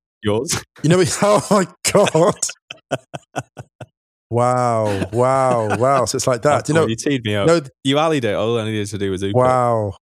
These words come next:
Speaker 2: wow. Devastated. I'm too devastated to continue this podcast. How about that? <laughs> So, Europa League podcast,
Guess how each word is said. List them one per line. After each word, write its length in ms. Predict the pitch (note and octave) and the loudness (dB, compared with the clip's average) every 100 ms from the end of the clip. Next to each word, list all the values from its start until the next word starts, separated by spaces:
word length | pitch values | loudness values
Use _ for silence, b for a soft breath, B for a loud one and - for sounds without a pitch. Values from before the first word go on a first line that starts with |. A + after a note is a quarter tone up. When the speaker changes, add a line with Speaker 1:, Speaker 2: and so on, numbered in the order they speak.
| _ B2 | _ 0
Speaker 2:
wow. 280 | B2 A2+ G#2 | 2 0 0
Devastated. 460 | C3+ B2+ - A#2 | 0 0 -2 -2
I'm 60 | A2+ | 0
too 140 | C#3 | 0
devastated 400 | C3 B2 A#2+ A2+ | 0 0 -2 -4
to 60 | A#2 | -4
continue 280 | A2+ B2+ A2 | -2 -2 -2
this 140 | G#2+ | -4
podcast. 480 | - C3+ - G#2 - | -2 -4 -2 -4 -2
How 80 | B2+ | 0
about 220 | A#2+ A2+ | 0 0
that? 400 | C#3 B2+ - - _ | 0 0 -6 -12 _
<laughs> 180 | E3 - _ _ _ _ - B | -4 -4 _ _ _ _ -20 B
So, 240 | - - G3+ - _ B B B B - | 0 2 2 0 _ B B B B -2
Europa 260 | C#3+ E3 - | 0 0 0
League 140 | C#3 | -2
podcast, 400 | - C3+ C#3 A#2 | -2 -2 -2 -4